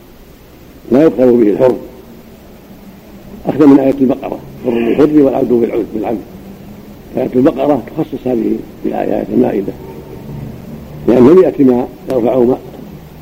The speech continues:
مدلولها، بخلاف قتل المرأة بالرجل، قتل الرجل بالمرأة فهذا جاء في السنة ما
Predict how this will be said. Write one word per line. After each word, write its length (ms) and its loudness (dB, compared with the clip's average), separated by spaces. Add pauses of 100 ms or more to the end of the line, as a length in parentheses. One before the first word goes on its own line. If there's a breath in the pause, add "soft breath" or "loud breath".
(280)
مدلولها، 520 4 (1120)
بخلاف 420 4 (400)
قتل 340 -2 (880)
المرأة 300 0
بالرجل، 480 2 (680)
قتل 140 2
الرجل 200 6
بالمرأة 320 4
فهذا 300 -2
جاء 240 2
في 120 -10
السنة 240 6
ما 180 2